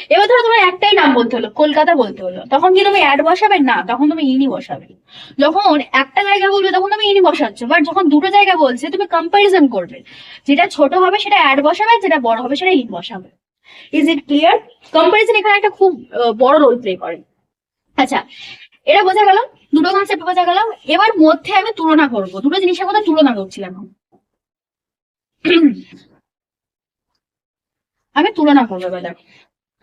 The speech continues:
পাঁচ নম্বরে কি হবে? তুলনা হবে। এটাও মধ্যেরই মধ্যে পার্ট,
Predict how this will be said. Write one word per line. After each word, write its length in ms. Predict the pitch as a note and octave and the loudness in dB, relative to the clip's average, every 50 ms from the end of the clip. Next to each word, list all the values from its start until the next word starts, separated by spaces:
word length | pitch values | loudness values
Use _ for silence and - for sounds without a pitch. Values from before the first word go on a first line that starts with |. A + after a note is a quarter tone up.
| _ _ _ - - _ _ - | _ _ _ -20 -20 _ _ -2
পাঁচ 180 | C#4 C#4 D#4 D#4+ D#4+ D#4+ | 0 2 2 2 0 0
নম্বরে 280 | F#4+ F4+ F4 F#4 G4 G4 | 0 0 0 0 -2 -2
কি 120 | - F#4 G4 F#4+ | 0 2 4 4
হবে? 160 | G4 A#4 D5 D5+ - D#4 | 4 2 0 -4 -6 -4
তুলনা 300 | E4 D4+ D#4 D4 C4 A3 G#3 | 0 2 4 4 4 2 0
হবে। 180 | - C#3 - - - _ _ _ _ _ _ _ _ _ _ _ - - _ - C#4+ A#3+ | -6 -10 -16 -20 -20 _ _ _ _ _ _ _ _ _ _ _ -20 -20 _ -10 -6 -2
এটাও 180 | D4+ F4+ A4 G#4 F4+ | 0 2 2 2 2
মধ্যেরই 360 | D#4+ D4+ D#4 C#4+ E4 E4 F#4 F#4 F#4 | 2 0 0 -2 -4 -4 -2 -2 0
মধ্যে 180 | F4+ D4+ F#4+ F#4+ - | 0 0 -2 -2 -2
পার্ট, 240 | - - C#4 D4+ E4 | -2 0 0 -2 -4